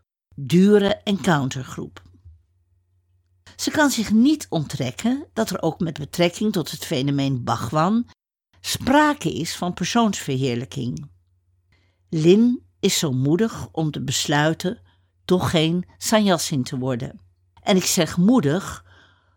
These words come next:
omdat er toch stevig druk op haar uit wordt geoefend om discipel te worden, sannyasin te worden. Uiteindelijk moet ze haar besluit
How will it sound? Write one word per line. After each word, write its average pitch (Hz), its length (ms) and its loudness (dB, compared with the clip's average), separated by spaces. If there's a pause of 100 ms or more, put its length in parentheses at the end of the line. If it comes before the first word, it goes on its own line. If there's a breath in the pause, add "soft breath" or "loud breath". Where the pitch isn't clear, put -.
(440 soft breath)
omdat 240 320 4
er 214 80 -2
toch - 180 -4
stevig 208 560 2
druk 175 360 0
op 165 140 -6
haar 156 200 -2
uit 160 260 -2
wordt 156 200 -4
geoefend 160 680 -4 (540 loud breath)
om 254 180 -2
discipel 233 500 -2
te - 160 -12
worden, 131 420 -12
sannyasin 180 680 -4
te 135 140 -14
worden. 123 400 -10 (2000)
Uiteindelijk 196 720 -2
moet 160 200 -2
ze 160 120 -4
haar 156 180 -4
besluit 156 720 -2